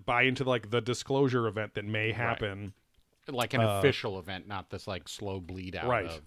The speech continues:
Speaker 2: "Oh, there's some video here, there's some this here,"
Speaker 1: Exactly.
Speaker 2: yeah.
Speaker 1: It almost sounds like, "Well, we have to prepare a bunch of statements and conversations or press <laughs> conferences to these various religions," right?
Speaker 2: Right.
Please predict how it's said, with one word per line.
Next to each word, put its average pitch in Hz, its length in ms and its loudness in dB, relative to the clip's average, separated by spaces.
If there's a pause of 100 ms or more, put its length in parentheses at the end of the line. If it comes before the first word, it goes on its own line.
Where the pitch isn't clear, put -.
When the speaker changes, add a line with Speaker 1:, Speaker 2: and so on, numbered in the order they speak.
Speaker 2:
"Oh, 160 200 -8
there's 107 180 -4
some 107 180 -10
video 92 280 -8
here, 110 180 -8
there's 104 180 -10
some 104 160 -10
this 90 160 -16
here," 110 100 -2
Speaker 1:
Exactly. 95 440 -6
Speaker 2:
yeah. 120 80 -2
Speaker 1:
It 127 60 4
almost 127 340 6
sounds 123 300 2
like, 110 100 0
"Well, 127 200 6
we 147 100 4
have 156 180 4
to 156 80 -2
prepare 147 380 2
a 113 40 4
bunch 123 280 0
of 185 80 -2
statements 147 680 0
and 110 160 -4
conversations 127 800 -2
or 113 40 -2
press 123 280 -2
<laughs> - 0 -
conferences 117 420 -2
to 113 100 -6
these 160 380 -8 (220)
various 113 500 2
religions," 101 560 -4
right? 101 240 2
Speaker 2:
Right. 82 200 -2